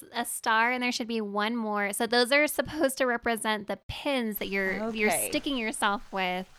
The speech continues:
Speaker 1: So
Speaker 2: I see it. I see
Speaker 1: if
Speaker 2: a
Speaker 1: you,
Speaker 2: heart.
Speaker 1: if you need a little love, it looks like it maybe fell apart a little bit in the package. <laughs> Um,
Speaker 2: That's
Speaker 1: so
Speaker 2: okay.
Speaker 1: you need to stick yourself with some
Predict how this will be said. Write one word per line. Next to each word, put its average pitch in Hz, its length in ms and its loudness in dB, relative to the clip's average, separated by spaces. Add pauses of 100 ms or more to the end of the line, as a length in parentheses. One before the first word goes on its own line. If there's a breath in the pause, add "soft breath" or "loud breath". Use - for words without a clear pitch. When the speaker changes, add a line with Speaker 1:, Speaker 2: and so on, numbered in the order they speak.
(340 loud breath)
Speaker 1:
So - 180 -2
Speaker 2:
I 202 480 2
see 190 180 -8
it. 170 140 -6
I 190 80 -4
see 202 180 -2
Speaker 1:
if 214 80 4
Speaker 2:
a 233 60 2
Speaker 1:
you, 226 60 0
Speaker 2:
heart. 214 580 6
Speaker 1:
if - 100 -12
you 233 80 2
need 226 140 2
a 240 120 0
little 233 520 -2
love, 202 540 2
it 196 120 0
looks 202 220 -6
like 208 140 -4
it 214 100 -8
maybe 202 240 -2
fell 208 220 -4
apart 202 320 -2
a 196 80 -2
little 196 260 -2
bit 233 100 0
in 233 60 -6
the 262 60 -2
package. 196 680 -4
<laughs> - 60 -20
Um, 254 360 2 (1400 loud breath)
Speaker 2:
That's 247 120 0
Speaker 1:
so 220 240 6
Speaker 2:
okay. 185 300 -2
Speaker 1:
you 240 80 -4
need 233 140 0
to 247 80 -4
stick 240 220 -4
yourself 233 400 0
with 208 200 -4
some 202 500 -8